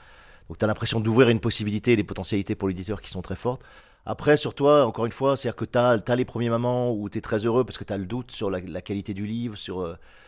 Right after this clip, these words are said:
la façon dont il peut être reçu. Donc le, le premier mois, j'ai envie de dire, de, de, de voir arriver les premières critiques, euh,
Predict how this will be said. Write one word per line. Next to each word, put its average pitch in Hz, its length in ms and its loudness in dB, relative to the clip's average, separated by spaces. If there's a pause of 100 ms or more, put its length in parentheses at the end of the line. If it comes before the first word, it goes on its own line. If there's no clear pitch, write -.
(260)
la - 60 -6
façon 104 140 -8
dont 87 100 -10
il 87 80 -16
peut 110 120 0
être - 180 -2
reçu. 123 380 -4
Donc 101 260 -4
le, 98 180 0
le 98 120 0
premier 110 360 -2
mois, 117 260 2
j'ai 98 100 -2
envie 95 180 -4
de 87 40 -10
dire, 107 220 0
de, 92 140 -2
de, 87 220 -6
de 85 140 -8
voir 98 240 0
arriver 104 280 -2
les 98 100 -2
premières 101 300 -6
critiques, 107 600 -10
euh, 87 140 -4